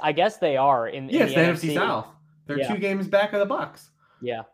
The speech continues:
Speaker 1: incredible, incredible
Speaker 2: And they play
Speaker 1: stuff.
Speaker 2: the Bucs, I think, coming up, uh,
Speaker 1: Yeah,
Speaker 2: out of
Speaker 1: two,
Speaker 2: the bye.
Speaker 1: two weeks from now.
Speaker 2: Yeah, so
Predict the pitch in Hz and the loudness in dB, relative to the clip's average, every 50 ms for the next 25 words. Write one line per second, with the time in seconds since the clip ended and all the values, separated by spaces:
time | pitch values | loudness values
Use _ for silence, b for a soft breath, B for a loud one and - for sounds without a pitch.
0 | _ - 143 139 - - 131 123 120 117 113 117 113 113 - - 135 127 - 135 | _ -14 -14 -10 -6 -4 -4 -2 -2 -4 -8 -8 -12 -12 -14 -16 -14 -8 -6 -4
1 | 127 127 131 139 143 143 143 - 170 180 196 196 196 - 165 160 160 156 - - | -2 -2 -2 -2 -2 -4 -2 0 2 2 4 2 0 0 0 -2 -2 -2 -4 -6
2 | 151 147 - 160 151 151 - - - 165 156 151 143 135 131 135 143 143 135 - | -6 -4 -2 -4 -6 -6 -8 -12 -8 -6 -6 -6 -6 -6 -6 -4 -4 -6 -6 -8
3 | - - - - 131 127 127 123 120 123 117 123 131 127 190 185 170 117 110 123 | -12 -20 -14 -10 -6 -4 -4 -4 -2 -2 -4 -4 -2 -2 0 0 0 0 0 -2
4 | 180 175 160 170 170 165 123 104 92 107 123 120 123 117 117 120 117 117 113 - | -2 0 0 -2 -2 -4 -6 -8 -8 -6 -4 -4 -2 -2 -4 -4 -6 -8 -8 -8
5 | - 117 113 113 113 113 113 113 117 _ | -8 -6 -6 -4 -6 -6 -8 -10 -12 _